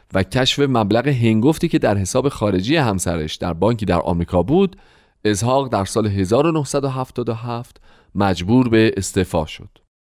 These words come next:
بعد از استعفا، اسحاق همچنان عضو پارلمان بود و ریاست دو کمیتهٔ مهم سیاست خارجی و دفاع رو بر عهده داشت. او در فاصلهٔ سالهای هزار و نهصد و هشتاد و چهار تا هزار و نهصد و نود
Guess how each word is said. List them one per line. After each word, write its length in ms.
بعد 260
از 160
استعفا، 720
اسحاق 720
همچنان 640
عضو 240
پارلمان 540
بود 160
و 60
ریاست 460
دو 220
کمیتهٔ 500
مهم 360
سیاست 520
خارجی 540
و 260
دفاع 560
رو 260
بر 160
عهده 300
داشت. 440
او 100
در 160
فاصلهٔ 460
سالهای 480
هزار 200
و 40
نهصد 260
و 60
هشتاد 420
و 60
چهار 380
تا 120
هزار 240
و 40
نهصد 280
و 40
نود 560